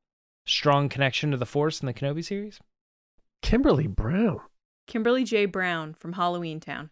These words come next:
Speaker 3: You can just Google it and she'll come up.
Speaker 2: I don't think she's your doppelganger.
Speaker 3: She is when I was in sixth
Speaker 1: When,
Speaker 3: grade.
Speaker 1: yeah. When this
Speaker 2: Oh,
Speaker 1: came out,
Speaker 2: gotcha.
Speaker 1: John, like, so long ago, yeah.
Speaker 3: Like, in the nineties, like, her and I looked
Speaker 1: Yeah.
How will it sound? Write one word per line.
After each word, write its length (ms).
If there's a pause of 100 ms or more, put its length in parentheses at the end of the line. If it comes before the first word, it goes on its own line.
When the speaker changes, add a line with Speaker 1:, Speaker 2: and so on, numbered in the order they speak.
(160)
Speaker 3:
You 120
can 140
just 160
Google 340
it 160 (220)
and 100
she'll 140
come 220
up. 100
Speaker 2:
I 40
don't 160
think 160
she's 200
your 80
doppelganger. 680 (340)
Speaker 3:
She 460
is 200
when 220
I 160
was 200
in 80
sixth 280
Speaker 1:
When, 140
Speaker 3:
grade. 300
Speaker 1:
yeah. 340 (440)
When 240
this 140
Speaker 2:
Oh, 140
Speaker 1:
came 200
out, 200
Speaker 2:
gotcha. 60
Speaker 1:
John, 380
like, 160
so 400
long 380
ago, 340
yeah. 280 (540)
Speaker 3:
Like, 160
in 120
the 80
nineties, 680
like, 160
her 300
and 100
I 220
looked 240
Speaker 1:
Yeah. 40